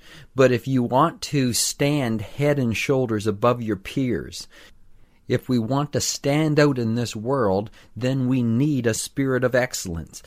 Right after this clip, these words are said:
It is what lifts us up. It's what makes us visible. God wants to be visible in this world. He wants his people to have a profile.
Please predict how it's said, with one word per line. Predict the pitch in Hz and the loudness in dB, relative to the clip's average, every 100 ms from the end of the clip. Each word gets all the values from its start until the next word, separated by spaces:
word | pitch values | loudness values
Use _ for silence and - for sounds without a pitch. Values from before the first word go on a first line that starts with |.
| - - | -20 -2
It | 143 | 0
is | 143 131 | 2 0
what | 110 - | -2 0
lifts | 120 143 165 - | 0 2 0 -2
us | 143 - | -4 -4
up. | 143 120 - - - | -6 -6 -12 -20 -8
It's | 120 - | -8 0
what | 135 - | 0 2
makes | 123 135 139 - | 0 0 0 -2
us | 127 120 - | -2 -2 -4
visible. | 110 120 139 135 101 98 78 - _ _ - - - - - | -2 0 0 0 2 0 0 -8 _ _ -20 -20 -20 -20 -6
God | 120 147 156 165 | 2 6 6 4
wants | 135 135 - | 2 -2 -2
to | - 127 | -6 -4
be | 123 | -2
visible | 113 110 143 139 113 104 | -2 2 2 2 -2 -2
in | 123 120 | -2 -2
this | 123 120 | -2 -4
world. | 117 120 131 87 85 | -4 -2 0 0 -2
He | - 160 | 0 0
wants | 147 151 143 - | 0 0 -2 -2
his | 139 127 | -4 -6
people | - 151 147 - 107 | -4 -2 -2 -4 -6
to | 107 | -4
have | 95 135 | -4 -4
a | 131 | -6
profile. | - 165 160 - 123 101 82 | 0 2 2 2 0 0 -2